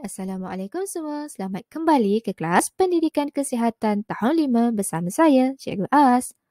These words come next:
Untuk pembelajaran pada hari ini, kita akan melihat unit dua belas iaitu nutrien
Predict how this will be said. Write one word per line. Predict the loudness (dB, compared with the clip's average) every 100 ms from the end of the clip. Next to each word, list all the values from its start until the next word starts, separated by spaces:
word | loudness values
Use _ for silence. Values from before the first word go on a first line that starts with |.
| _ _ _ _ _ _ _ _ _ -6
Untuk | 0 2 2
pembelajaran | 4 4 4 4 2 2
pada | 0
hari | 0 0 2
ini, | 2
kita | 0 0 -2
akan | -2 -2
melihat | -2 0
unit | 2 2 2 0
dua | 0
belas | 2 0 0
iaitu | 0 -2 0 2 4
nutrien | 2 0 -2 2 4 4